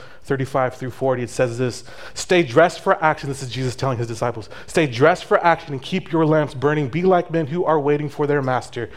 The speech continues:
to come home. Blessed are those whom the master finds awake when he comes." Jesus is commanding them to stay awake. You don't know when the Son of Man comes, and he wanted to, uh, uh, his servants and disciples to be awake for anything, all right?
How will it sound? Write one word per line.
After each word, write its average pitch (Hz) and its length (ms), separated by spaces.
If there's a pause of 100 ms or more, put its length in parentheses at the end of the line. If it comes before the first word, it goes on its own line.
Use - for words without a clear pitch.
(200)
to - 80
come 117 220
home. 101 320 (1080)
Blessed 160 280
are 180 140
those 156 320 (140)
whom 170 260
the 160 60
master 147 380
finds 135 460
awake 147 640 (240)
when 131 140
he 131 140
comes." 123 380
Jesus 147 340
is 143 140
commanding 139 420
them 127 120
to - 80
stay 117 240
awake. 202 580 (760)
You 127 80
don't 143 140
know 170 80
when 226 140
the 156 60
Son 147 180
of 135 80
Man 117 320 (180)
comes, 131 320
and 120 100
he 147 140
wanted 135 300
to, 113 160 (420)
uh, 139 60
uh, 123 340
his 143 180
servants 143 300
and 143 80
disciples 127 440
to - 80
be 120 260
awake 113 400 (240)
for 135 200
anything, 123 340
all 104 80
right? 117 220